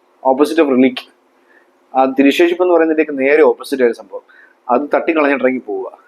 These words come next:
അത് തട്ടി മൊത്തം കളഞ്ഞു, അതൊന്നും എന്നിൽ അവശേഷിക്കുന്നില്ല. ആ ഒരു കൂട്ടായ്മയിൽ ഇരുന്നപ്പോ അവിടെ കേട്ട കാര്യങ്ങളൊന്നും എൻ്റെ വർത്തമാനത്തിൽ ഇനി വരാൻ പോകുന്നില്ല, അവിടെ കേട്ട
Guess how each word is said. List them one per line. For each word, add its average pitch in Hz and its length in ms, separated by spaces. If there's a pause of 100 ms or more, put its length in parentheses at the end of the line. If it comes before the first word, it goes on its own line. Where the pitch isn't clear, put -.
(440)
അത് 147 120 (260)
തട്ടി 165 360 (560)
മൊത്തം 156 340
കളഞ്ഞു, 147 300 (760)
അതൊന്നും 147 380
എന്നിൽ 156 240 (140)
അവശേഷിക്കുന്നില്ല. 135 680 (600)
ആ 135 40 (100)
ഒരു 165 180
കൂട്ടായ്മയിൽ 156 520
ഇരുന്നപ്പോ 147 340 (280)
അവിടെ 143 180 (100)
കേട്ട 147 240 (140)
കാര്യങ്ങളൊന്നും 160 600
എൻ്റെ 160 180
വർത്തമാനത്തിൽ 156 500
ഇനി 147 140
വരാൻ 139 240
പോകുന്നില്ല, 107 300 (920)
അവിടെ 143 260
കേട്ട 156 240